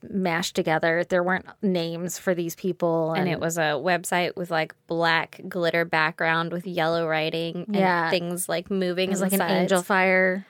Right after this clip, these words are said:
Speaker 2: Mm-hmm.
Speaker 1: one, and it's, like,
Speaker 2: Mm-hmm.
Speaker 1: Heaven's Gate looking.
Speaker 2: Mm-hmm. And they're like, "Welcome to my website."
Speaker 1: <laughs> Yeah. And I'm like, "I'm fucking taking this shit as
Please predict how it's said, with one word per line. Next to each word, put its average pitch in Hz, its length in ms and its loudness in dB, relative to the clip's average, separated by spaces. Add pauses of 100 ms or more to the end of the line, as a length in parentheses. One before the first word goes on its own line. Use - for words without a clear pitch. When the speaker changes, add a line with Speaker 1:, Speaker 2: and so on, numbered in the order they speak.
Speaker 2:
Mm-hmm. 208 640 -2
Speaker 1:
one, 185 320 2
and 175 180 -4
it's, - 320 -12
like, 190 140 2
Speaker 2:
Mm-hmm. 208 100 -2
Speaker 1:
Heaven's 185 340 0
Gate 180 420 0
looking. 196 280 -2
Speaker 2:
Mm-hmm. 190 260 -4
And 185 100 -6
they're 180 80 -2
like, 180 100 -4
"Welcome 233 300 0
to 214 60 2
my 175 120 0
website." 202 640 0 (640)
Speaker 1:
<laughs> - 140 -12
Yeah. 196 300 6 (180)
And 220 100 6
I'm 226 120 6
like, 180 220 4
"I'm 226 220 6
fucking 175 240 2
taking 214 240 4
this 220 180 4
shit 226 280 0
as 214 260 2